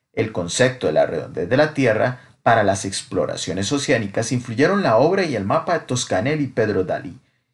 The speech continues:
Nicolás Copérnico cambió el concepto geocéntrico, la Tierra como centro,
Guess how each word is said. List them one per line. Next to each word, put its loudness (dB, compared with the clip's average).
Nicolás 0
Copérnico 2
cambió -2
el -6
concepto -4
geocéntrico, -4
la -6
Tierra 0
como -2
centro, -2